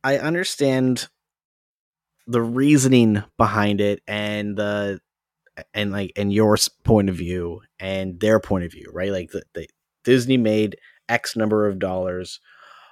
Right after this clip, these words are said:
on this, these films, and their contracts with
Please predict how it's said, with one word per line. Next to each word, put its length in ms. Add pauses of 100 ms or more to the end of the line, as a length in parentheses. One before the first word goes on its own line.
(140)
on 560 (1040)
this, 440 (260)
these 260
films, 520 (760)
and 540 (240)
their 320
contracts 880
with 460